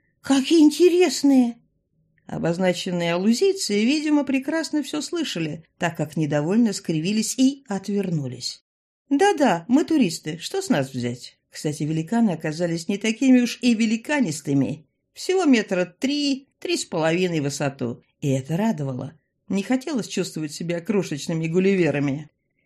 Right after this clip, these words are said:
Еще из необычных народностей я успела заметить гоблинов. Надо признать, наш кроха был не самый страшненький.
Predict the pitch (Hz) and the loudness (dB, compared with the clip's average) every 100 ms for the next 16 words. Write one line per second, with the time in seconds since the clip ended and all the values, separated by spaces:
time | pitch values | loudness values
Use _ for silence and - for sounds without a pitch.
0 | _ _ _ 208 254 254 403 277 226 190 | _ _ _ 4 4 6 4 6 4 2
1 | 170 190 165 190 185 160 147 147 - 160 | -2 -4 -4 0 0 0 -2 -6 -6 -2
2 | 247 302 - 302 285 233 233 262 269 220 | -2 -2 -6 -4 -2 2 2 2 0 0
3 | 190 135 135 131 - _ _ _ _ _ | 0 2 0 -2 -6 _ _ _ _ _
4 | - 151 160 160 156 175 170 170 175 170 | -8 -6 -6 -6 -4 -2 -4 -2 -4 -4
5 | - 196 208 202 156 180 185 220 226 180 | -4 -2 -2 -4 -2 -2 0 0 0 -2
6 | 143 147 - 143 127 143 143 135 135 165 | 0 -4 -2 -2 -2 -4 -4 -6 -10 -10